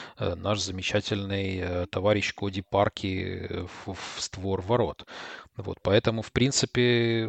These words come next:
он свою задачу выполняет, и, м, стоит ли требовать от него что-то больше, не знаю. Поэтому вот пока, пока этого не требовалось, не буди лихо, пока оно тихо. Ну, посмотрим,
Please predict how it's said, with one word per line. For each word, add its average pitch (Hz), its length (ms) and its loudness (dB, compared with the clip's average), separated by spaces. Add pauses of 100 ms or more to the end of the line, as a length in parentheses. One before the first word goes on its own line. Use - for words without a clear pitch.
он 127 200 2
свою 127 320 2
задачу 113 420 4
выполняет, 131 720 8
и, 113 100 0 (320)
м, 127 240 -10
стоит - 420 0
ли 117 60 -6
требовать 113 500 4
от - 140 0
него 110 220 -2
что-то - 320 -6
больше, 113 540 2 (420)
не 110 140 -4
знаю. 101 420 -4
Поэтому 104 720 -4
вот 98 320 -6
пока, 123 440 10
пока - 280 6
этого 120 260 4
не 120 120 0
требовалось, 147 560 4
не 101 180 -8
буди 101 300 -8
лихо, 113 260 -2
пока 113 240 2
оно 113 120 -2
тихо. 190 300 4
Ну, 117 100 0
посмотрим, 127 520 0